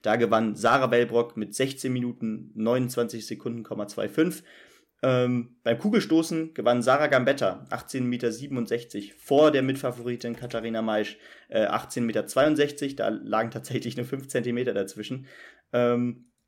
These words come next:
gehen wir zum Mixed-Meister, ähm, im kanadischen Zweier. Lena Bielecke gewann dann nämlich mit Nico Pickert, äh, im Parallel. Ähm, genau. Und Annette Wehrmann und Peter Kretschmann wurden auf dem letzten Drittel, äh, bei den hundertsechzig Metern,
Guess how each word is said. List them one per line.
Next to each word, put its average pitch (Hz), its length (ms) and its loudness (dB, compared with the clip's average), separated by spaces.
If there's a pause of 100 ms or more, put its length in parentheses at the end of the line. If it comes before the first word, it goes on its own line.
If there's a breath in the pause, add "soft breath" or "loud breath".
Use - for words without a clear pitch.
(140)
gehen 127 240 0
wir 123 200 0
zum 113 520 -2 (100)
Mixed-Meister, 139 1000 2
ähm, 117 340 0
im 113 140 -6
kanadischen 113 420 -2
Zweier. 139 400 4 (240 loud breath)
Lena 147 260 8
Bielecke 139 380 0
gewann 117 220 0
dann 113 100 0
nämlich 110 300 -4
mit 110 260 -4
Nico 135 280 -2
Pickert, - 520 -6 (140)
äh, 98 240 -6
im 101 160 -14
Parallel. 104 540 -4 (340 soft breath)
Ähm, 104 500 2 (1040)
genau. 117 360 0
Und 120 300 0
Annette 127 300 2
Wehrmann 127 220 8
und 110 80 -2
Peter 110 180 -2
Kretschmann 110 360 -4
wurden 107 220 0
auf 101 200 -4
dem 101 260 -4
letzten 123 380 0
Drittel, 110 440 -4
äh, 104 120 -2
bei 104 100 0
den 104 160 -2
hundertsechzig 107 540 -6
Metern, 101 400 -4